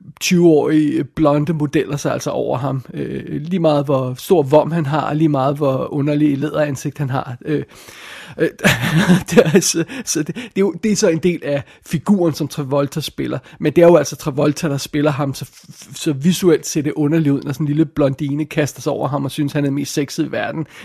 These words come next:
Det er han altså ikke mere. Øh,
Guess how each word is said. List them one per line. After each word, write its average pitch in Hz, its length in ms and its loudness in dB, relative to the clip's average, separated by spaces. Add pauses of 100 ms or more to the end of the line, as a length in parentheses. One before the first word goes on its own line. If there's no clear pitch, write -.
Det 185 120 6
er 170 40 0
han 151 160 2
altså 156 220 0
ikke 147 140 0
mere. 135 220 -2 (1040)
Øh, 160 260 10